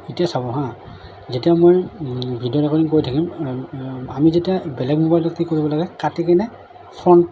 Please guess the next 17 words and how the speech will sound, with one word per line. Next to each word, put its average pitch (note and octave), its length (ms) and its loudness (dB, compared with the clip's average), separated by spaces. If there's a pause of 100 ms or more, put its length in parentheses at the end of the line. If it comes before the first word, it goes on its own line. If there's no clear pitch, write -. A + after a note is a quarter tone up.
(140)
ফ্ৰণ্টটো D#3+ 280 4
আনিব B2 220 -2
লাগে। A#2 220 -4
এতিয়া D#3+ 160 0
মই E3+ 160 6
ইয়াতে D#3 220 0
Samsung-ৰ D#3+ 540 0
এই F3+ 140 0
চুইচটো E3 320 -4
দেখিছেনে, C3+ 360 -2
এইটো C#3+ 220 0 (580)
ইয়াতে D3 220 -2
দিয়াৰ D#3 180 2
লগে C3 220 -2
লগে B2+ 200 -2 (1300)
ডাইৰেক্ট, C#3+ 300 0 (100)
এ, C#3+ 80 -4